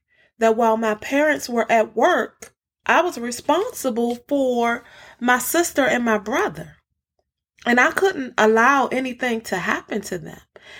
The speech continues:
And even now, with them being grown, you know, s-, times I have to take a step back. Like, these are forty-year-old <laughs> people. <laughs>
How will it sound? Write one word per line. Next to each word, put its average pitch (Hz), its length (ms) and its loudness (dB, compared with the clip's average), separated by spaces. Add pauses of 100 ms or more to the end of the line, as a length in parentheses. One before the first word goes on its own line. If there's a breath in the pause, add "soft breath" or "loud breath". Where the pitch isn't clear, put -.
(160 loud breath)
And 240 220 2
even 302 360 0
now, 294 380 2
with 247 260 -2
them 254 240 -2
being 226 260 0
grown, 214 800 -2 (680)
you 247 120 -2
know, 254 140 2
s-, - 240 -8 (320)
times 294 440 0
I 285 60 6
have 392 220 0
to 254 80 -4
take 269 260 -2
a 240 40 -2
step 233 340 0
back. 349 300 0
Like, 233 180 -4
these 269 300 -2
are 247 200 -6
forty-year-old 262 1000 -2 (640)
<laughs> - 720 -2
people. - 540 -6 (140)
<laughs> - 260 -4